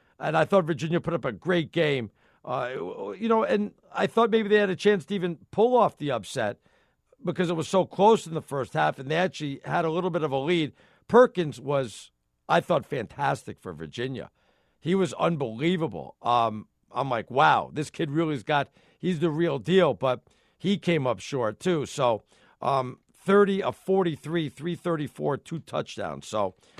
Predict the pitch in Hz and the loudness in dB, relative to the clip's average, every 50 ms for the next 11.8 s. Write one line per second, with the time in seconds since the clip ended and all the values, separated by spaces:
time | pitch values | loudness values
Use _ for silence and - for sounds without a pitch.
0 | - - - - 110 120 117 120 131 156 165 165 160 143 113 156 156 151 147 131 | -20 -12 -4 -2 0 0 0 0 0 0 0 0 0 0 0 2 0 0 0 -2
1 | 135 139 143 151 147 - _ - 180 165 156 - 131 139 143 151 143 139 123 120 | -4 -2 -2 -4 -4 -6 _ 0 0 0 0 0 -4 -4 -2 -2 -2 -2 -2 -2
2 | 98 - - - - - 139 127 120 113 _ _ _ _ _ - 247 262 262 - | -2 -4 -4 -6 -2 0 0 0 0 -4 _ _ _ _ _ 8 10 10 10 10
3 | - 226 214 202 202 202 196 185 185 190 170 165 147 135 113 - 147 117 - - | 8 6 8 8 8 6 6 4 4 2 2 0 -2 -2 -2 -2 -2 -2 -4 -6
4 | - 123 113 110 107 95 131 175 165 - 165 - - _ _ _ _ _ _ _ | -6 -2 -2 -2 -2 -2 -4 -4 -2 -2 -4 -4 -6 _ _ _ _ _ _ _
5 | - - - 226 226 214 160 117 185 160 143 127 113 143 135 117 110 131 131 - | -8 -2 2 4 4 4 4 4 4 4 4 4 2 2 2 2 2 0 -4 -6
6 | - - - 175 180 170 - - - 123 101 101 101 101 101 92 95 - _ _ | -6 -4 0 2 2 2 0 -2 -4 -4 -4 -2 -2 -4 -4 -4 -6 -10 _ _
7 | _ _ _ _ - 160 170 170 156 156 147 175 190 196 185 - - 190 202 196 | _ _ _ _ -6 -2 -2 0 0 2 4 6 6 6 6 4 0 0 2 0
8 | 196 143 175 160 180 175 170 170 160 165 156 143 135 - - 190 190 143 143 139 | 0 0 0 0 2 2 2 2 0 0 -2 -4 -4 -2 -2 -2 -2 -2 -4 -6
9 | - - 196 196 170 202 196 185 147 107 160 156 156 156 151 - _ - - - | -4 -2 0 0 2 2 0 0 0 -4 -4 -6 -4 -6 -6 -10 _ -20 -10 -2
10 | - 208 220 247 226 220 190 135 - - 190 208 233 226 247 208 - - - 180 | 2 4 6 6 8 6 4 2 2 4 6 6 6 6 4 0 -2 0 2 4
11 | 180 190 180 151 123 107 107 107 87 - 127 120 110 107 - - | 6 6 6 4 0 -2 -4 -6 -6 -6 -6 -4 -4 -6 -8 -12